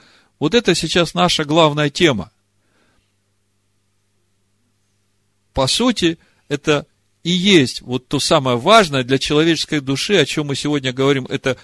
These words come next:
главная веха на пути в Царство Всевышнего для каждого человека, имея которую он никогда не собьется с пути. Суть праздника Йом-Кипур. Получение прощения грехов и именем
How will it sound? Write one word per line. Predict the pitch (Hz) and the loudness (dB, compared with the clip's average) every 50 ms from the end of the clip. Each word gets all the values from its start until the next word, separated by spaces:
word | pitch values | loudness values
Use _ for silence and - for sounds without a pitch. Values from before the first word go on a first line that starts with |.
| _ _ _ - | _ _ _ -8
главная | 107 117 156 170 175 175 170 170 165 156 | 0 4 6 6 6 6 4 4 2 2
веха | 135 135 180 233 254 220 - - - 139 143 - _ _ _ _ _ _ | 2 2 2 4 4 4 2 2 -2 -4 -4 -6 _ _ _ _ _ _
на | - 135 143 | -2 -2 0
пути | - 165 160 - 170 | 0 0 0 2 0
в | 143 | 0
Царство | - - 175 165 139 - - 139 | 2 4 4 4 2 2 -2 -4
Всевышнего | 123 - - 160 175 226 247 - - 147 131 123 | -4 -2 -2 -2 -2 -2 -2 -2 -2 0 0 0
для | 117 139 147 | 2 0 0
каждого | - 180 170 151 139 139 135 131 | 2 0 0 2 2 2 2 2
человека, | - - 147 160 190 226 233 202 - 123 - - - - - - _ _ | 2 0 0 2 2 2 2 2 0 -4 -8 -10 -18 -20 -20 -20 _ _
имея | - 160 185 190 202 196 170 143 131 127 | -2 0 2 4 4 4 6 4 4 2
которую | - 151 151 - 269 277 269 214 160 151 147 151 156 170 _ _ _ _ _ _ _ _ - | 0 -2 -2 0 2 4 6 6 6 6 4 2 0 -4 _ _ _ _ _ _ _ _ 0
он | 175 196 180 185 | 0 0 2 2
никогда | 220 254 - 262 262 247 226 240 214 | 0 0 4 4 4 6 6 4 4
не | 180 165 151 | 4 2 0
собьется | - 170 160 151 165 170 156 - - 147 | 0 -2 0 0 2 0 0 0 -4 -8
с | - | -8
пути. | - - 156 151 - - 95 - _ _ _ _ _ _ _ _ _ _ _ _ _ _ - | -6 -6 -6 -6 -6 -8 -10 -10 _ _ _ _ _ _ _ _ _ _ _ _ _ _ -10
Суть | - - - 240 285 262 - - | -6 -2 0 2 2 2 2 2
праздника | 160 170 185 196 190 196 208 - 220 | 2 4 4 4 2 -2 -2 -2 -2
Йом-Кипур. | 214 160 151 147 147 - - 220 - - - 226 165 98 - _ _ _ _ _ _ _ _ _ _ _ _ _ | 0 0 0 -2 -2 -4 -8 -10 -6 -4 0 0 0 -2 -4 _ _ _ _ _ _ _ _ _ _ _ _ _
Получение | - 156 185 208 208 - - - 240 233 208 165 139 131 127 | 4 6 8 8 8 6 4 4 4 4 2 2 2 -2 -2
прощения | - - 135 160 160 - - - 190 185 156 135 120 113 | 0 2 2 2 2 2 0 -2 -2 -2 -2 -2 -4 -4
грехов | 113 131 160 175 - - 269 277 269 233 - _ _ _ _ _ _ - | -4 -4 -4 -4 -2 0 2 4 2 2 0 _ _ _ _ _ _ -2
и | 147 143 175 226 269 | 0 2 4 4 4
именем | 269 233 196 165 151 156 160 165 165 170 | 4 4 4 4 4 2 0 0 -2 -6